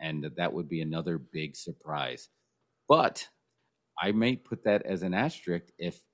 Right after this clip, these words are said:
<laughs> Kevin Owens is on the market and, and Sami Zayn's on the market, because Sami Zayn is not being utilized, 'cause when he turned heel and he turned into the conspiracy spe-,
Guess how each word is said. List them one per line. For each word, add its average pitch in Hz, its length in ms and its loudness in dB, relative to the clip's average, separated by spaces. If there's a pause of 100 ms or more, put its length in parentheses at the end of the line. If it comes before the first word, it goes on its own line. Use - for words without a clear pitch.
<laughs> - 180 -16
Kevin 120 340 2 (200)
Owens 123 380 4
is 95 200 -2
on 85 220 -2
the 82 80 0
market 78 540 -2 (520)
and, 92 320 0 (140)
and 90 160 -4
Sami 110 320 2
Zayn's 151 320 0
on 95 140 4
the 87 60 2
market, 87 380 2
because - 420 -6 (420)
Sami 202 360 4
Zayn 135 460 6 (480)
is 95 180 0
not 110 380 4 (920)
being 101 340 2
utilized, 82 640 0
'cause 87 160 -8
when 85 140 -6
he 170 180 -4
turned 165 320 0
heel 135 380 4
and 101 100 6
he 95 80 2
turned 110 300 0
into 110 220 0
the 92 80 -2
conspiracy 101 720 -4
spe-, - 340 -6